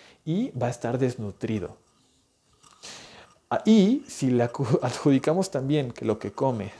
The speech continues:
son alimentos ultraprocesados, es decir, galletas, pasta, todo este tipo de cosas que son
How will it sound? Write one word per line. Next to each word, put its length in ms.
son 240
alimentos 500
ultraprocesados, 1040
es 60
decir, 260
galletas, 540
pasta, 360
todo 140
este 160
tipo 220
de 80
cosas 420
que 100
son 240